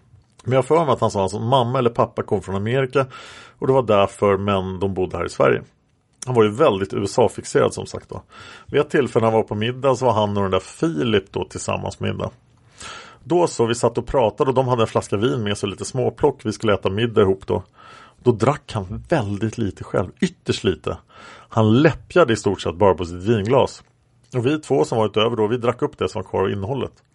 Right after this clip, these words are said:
Jag tror att jag hade en flaska vin hemma själv vid det tillfället. Sen på nattsidan sa jag att det var dags att bryta upp. Så ville den här Viktor att jag skulle köra honom in till stan. Men då sa jag: "Det är klart att inte jag kan köra bil. Jag har ju faktiskt druckit vin."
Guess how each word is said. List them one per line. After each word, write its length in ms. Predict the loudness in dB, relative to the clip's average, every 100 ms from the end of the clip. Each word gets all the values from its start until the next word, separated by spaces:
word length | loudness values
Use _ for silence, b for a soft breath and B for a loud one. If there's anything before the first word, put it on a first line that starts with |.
| _ _
Jag 120 | 2
tror 120 | 2 4
att 40 |
jag 80 | 4
hade 140 | 2
en 60 | 0
flaska 280 | 0 0 -2
vin 220 | -2 -2
hemma 180 | -2 -2
själv 300 | 0 2 2
vid 80 |
det 80 | 2
tillfället. 340 | 0 -6 -10 -12 B B B B
Sen 280 | -2 0 0
på 80 | 0
nattsidan 460 | 0 2 2 2
sa 120 | 2
jag 100 | 2
att 60 | 2
det 60 | 2
var 80 |
dags 260 | 0 0 -4
att 60 | -4
bryta 220 | -2 0
upp. 300 | 0 -2 -20 B B B
Så 180 | B -2
ville 280 | 2 2 2
den 80 | 2
här 100 | 2
Viktor 300 | -2 -2 0
att 60 |
jag 100 | 0
skulle 160 | -2 -4
köra 180 | 2 4
honom 180 | 4 -2
in 80 |
till 100 | -6
stan. 420 | -6 -2 0 -2 -10 _ _ _ _ B B B B
Men 120 | -4 -2
då 100 | 0
sa 200 | 2 2
jag: 240 | 4 0 -4 b b b b
"Det 80 | -2
är 40 | 0
klart 260 | 2 0
att 60 | -2
inte 160 | -2
jag 220 | 0 2 0
kan 140 | -2
köra 160 | 0 -2
bil. 540 | 0 -2 -2 -6 -4
Jag 80 | 0
har 100 | 2
ju 60 | 2
faktiskt 280 | -2 -6
druckit 220 | -8 -4 -4
vin." 320 | -4 -8